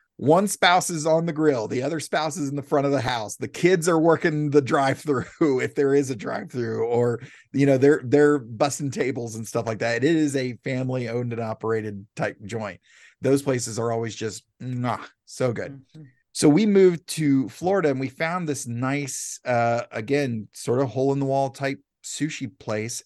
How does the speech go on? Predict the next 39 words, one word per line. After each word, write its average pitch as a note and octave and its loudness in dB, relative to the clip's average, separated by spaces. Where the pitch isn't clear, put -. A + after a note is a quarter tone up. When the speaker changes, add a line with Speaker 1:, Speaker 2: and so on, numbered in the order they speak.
Speaker 1:
and A#2 0
they A#2+ -2
had, B2 -2
we F3 -2
always A#3 -2
liked F3 -4
the C3 -4
rolls B2+ 0
that B2 -8
had G#2+ -6
barbecue A#2 -8
eel. G3+ -10
Um, B2+ -2
and C3+ -4
it C#3+ -2
was, - -4
you C#3+ -4
know, A#2+ -2
uh, A#2+ -12
sort C3+ -4
of A2+ -6
a A2+ -10
combination A#2 -6
of G2+ -10
the A2 -10
meat A#2+ -6
itself E3+ -2
with A2+ -6
the, G#2+ -6
with A2 -12
the - -20
sauce D#3+ -2
and A#2 -10
the A2 -8
whole A#2+ -6
thing. A#2+ -8
It G#2+ -10
was G2+ -12
just - -16